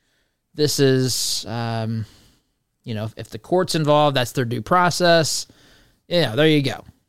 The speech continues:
This is, this is done correctly. But again, <clears throat> y-,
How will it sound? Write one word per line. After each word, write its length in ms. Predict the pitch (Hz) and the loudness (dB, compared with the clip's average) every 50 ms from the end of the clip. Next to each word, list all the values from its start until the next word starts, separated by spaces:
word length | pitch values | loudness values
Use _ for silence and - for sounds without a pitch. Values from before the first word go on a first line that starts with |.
| _ - | _ -10
This 200 | 127 127 123 - | -8 -6 -4 -2
is, 160 | - 135 - | -2 -4 -2
this 200 | 127 131 - - | -2 -2 -2 -2
is 80 | 131 117 | -4 -2
done 260 | 113 131 123 123 120 | 0 0 0 0 -2
correctly. 420 | - - 131 127 123 113 - 113 | -4 -2 0 0 0 0 -2 -4
But 220 | 117 143 156 156 - - - - - - _ _ - | 0 0 0 0 -2 -12 -20 -20 -20 -20 _ _ -6
again, 580 | 165 170 160 247 285 285 233 160 143 139 147 - - _ - | -4 -2 0 2 4 4 4 4 2 0 -2 -4 -6 _ -8
<clears throat> 100 | 208 196 175 175 120 95 95 - - _ _ | -2 2 4 4 4 4 0 -6 -14 _ _
y-, 120 | 160 151 | -10 -10